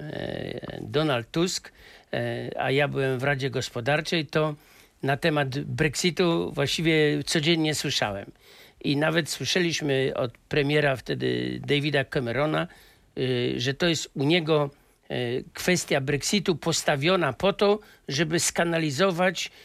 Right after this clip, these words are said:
e, bardzo agresywną, prawicową, taką bre-, brexitową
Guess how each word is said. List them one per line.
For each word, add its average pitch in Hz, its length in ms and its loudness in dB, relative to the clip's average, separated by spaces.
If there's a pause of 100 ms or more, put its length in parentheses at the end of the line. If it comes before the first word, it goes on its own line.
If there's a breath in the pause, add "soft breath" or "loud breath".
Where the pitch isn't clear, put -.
(140 loud breath)
e, 135 120 -2
bardzo 160 640 2
agresywną, 156 720 0
prawicową, 151 800 0
taką 151 360 0
bre-, 147 380 0
brexitową 151 760 0